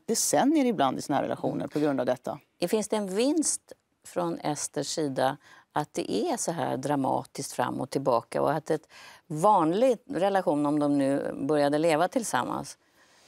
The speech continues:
Speaker 2: skulle hon inte stå ut med?
Speaker 1: Eh, men det tänker jag i alla fall att hon skulle. Eh, vinsten är ju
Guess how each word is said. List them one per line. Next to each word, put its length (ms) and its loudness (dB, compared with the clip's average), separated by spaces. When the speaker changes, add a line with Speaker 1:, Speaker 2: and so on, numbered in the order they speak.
Speaker 2:
skulle 460 -4
hon 260 -2
inte 220 -4
stå 180 -8
ut 320 -4
med? 140 -16
Speaker 1:
Eh, 40 4
men 180 4
det 120 2
tänker 400 2
jag 180 8
i 40 8
alla 140 6
fall 160 4
att 100 4
hon 120 2
skulle. 760 4
Eh, 300 4
vinsten 560 2
är 100 4
ju 180 2